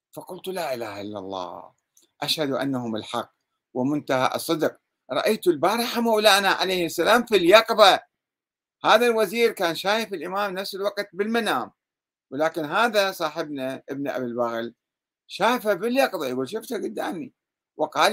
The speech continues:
لي كذا وكذا"، وشرحت ما رأيته في المشهد، فعجب من ذلك، وجرت منه أمور عظام حسان في هذا المعنى، وبلغت منه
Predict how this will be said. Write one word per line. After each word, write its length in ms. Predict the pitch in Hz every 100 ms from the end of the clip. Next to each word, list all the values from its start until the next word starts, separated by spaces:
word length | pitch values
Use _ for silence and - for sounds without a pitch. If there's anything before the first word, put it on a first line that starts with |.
| 208
لي 160 | 170 165
كذا 280 | 175 220
وكذا"، 520 | 214 208 214 185 180 - _ _ _ _ _ _ _
وشرحت 560 | 131 135 151 170 170 170
ما 260 | 160 131 123
رأيته 480 | 117 160 160 143
في 100 | 131
المشهد، 520 | 117 131 139 180 160 - _ _ _ _ _ _ _ -
فعجب 480 | - - 214 202 180
من 220 | 180 156
ذلك، 500 | 139 139 131 127 _ _ _ _ _ -
وجرت 520 | 135 139 170 143 127
منه 380 | 160 143 110 -
أمور 300 | 104 156 147
عظام 680 | 127 - 110 131 180 196 190
حسان 640 | 170 180 202 214 185 180 165 _ _ _ -
في 140 | 175
هذا 200 | 165 151
المعنى، 600 | 127 123 120 110 107 110 - _ _ _
وبلغت 600 | 127 135 165 175 135 123
منه 440 | 165 160 135 123